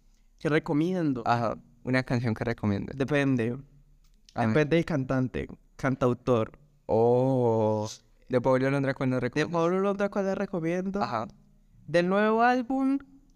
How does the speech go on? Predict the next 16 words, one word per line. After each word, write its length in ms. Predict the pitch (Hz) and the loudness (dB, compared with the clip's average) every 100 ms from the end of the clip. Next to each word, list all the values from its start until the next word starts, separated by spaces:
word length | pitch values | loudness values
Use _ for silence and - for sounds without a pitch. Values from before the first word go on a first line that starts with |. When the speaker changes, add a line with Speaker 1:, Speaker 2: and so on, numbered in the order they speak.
| _ _ _ _ _ _ _ _ | _ _ _ _ _ _ _ _
Speaker 1:
eh, 920 | - 165 170 165 160 160 160 160 160 160 | -4 -2 0 0 -2 -2 -2 -2 -2 0
puede 160 | 175 175 | 2 2
ser 180 | 202 | 0
Noche 320 | 185 190 185 202 | 0 -2 -2 -2
de 80 | |
Novela 320 | 190 165 165 180 | 0 2 0 0
con 140 | 175 | -2
Ed 100 | 156 | -4
Sheeran 600 | - 202 208 202 214 233 - _ _ - | -4 -2 2 2 2 0 -4 _ _ -10
o 680 | 131 139 135 135 131 123 107 - | -2 0 2 2 0 -2 -4 -6
Ojalá 680 | 156 160 143 151 170 185 190 - | -2 0 2 2 0 -4 -8 -6
o 140 | 147 | -2
Necio. 600 | 156 180 175 151 113 135 - _ _ _ _ _ _ - | 0 0 -2 -4 -4 -8 -16 _ _ _ _ _ _ -6
Necio 320 | 127 143 180 | -2 0 -2
con 240 | 170 180 160 | -2 -2 0
Nitquila. 640 | 156 - 165 143 113 - | -2 -2 -2 0 0 -4